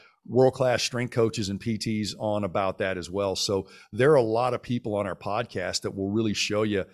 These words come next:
how they got it done. And many of the people in the book are on the podcast as well. So you can hear 'em, hear 'em talk about those stories in depth. But, uh, the movement model's coming. And I just want as many people who you and I can influence to be prepared for it, because the business will be there.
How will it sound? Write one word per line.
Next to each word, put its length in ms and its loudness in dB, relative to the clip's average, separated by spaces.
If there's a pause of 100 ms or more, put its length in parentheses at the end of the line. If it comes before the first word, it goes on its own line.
(240)
how 180 4
they 140 2
got 220 2
it 100 -6
done. 200 0
And 120 0
many 140 2
of 80 0
the 40 -2
people 320 -6
in 80 -4
the 60 -6
book 300 -2
are 260 -4
on 140 0
the 80 -8
podcast 600 -4
as 120 -8
well. 240 -2
So 160 -8
you 160 -6
can 240 -10 (340)
hear 200 0
'em, 200 -4
hear 160 -4
'em 80 -6
talk 300 -4
about 220 -4
those 180 -8
stories 420 -8
in 160 -8
depth. 420 -8
But, 340 -6
uh, 180 -4 (300)
the 80 2
movement 380 4
model's 400 0
coming. 540 0 (340)
And 180 2
I 160 4
just 340 0
want 280 -2
as 120 -4
many 380 2
people 840 0
who 240 -2
you 260 0
and 100 -2
I 140 0
can 180 -4
influence 460 -4
to 100 -10
be 180 -4
prepared 460 -4
for 220 -6
it, 80 -10
because 320 -6
the 100 -4
business 460 -4
will 100 -8
be 240 -4
there. 240 -4